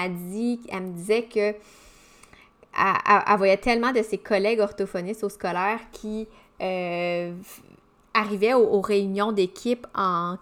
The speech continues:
crise de larmes, euh, effondrées, parce que, par exemple,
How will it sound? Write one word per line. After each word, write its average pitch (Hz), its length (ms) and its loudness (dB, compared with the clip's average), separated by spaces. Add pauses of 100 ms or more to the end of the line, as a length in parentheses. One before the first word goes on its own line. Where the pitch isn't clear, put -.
crise 254 360 -4
de 196 80 2
larmes, 220 800 2
euh, 175 320 -6
effondrées, 233 960 -2 (360)
parce - 240 2
que, 247 140 -2
par 208 200 -2
exemple, 220 340 -6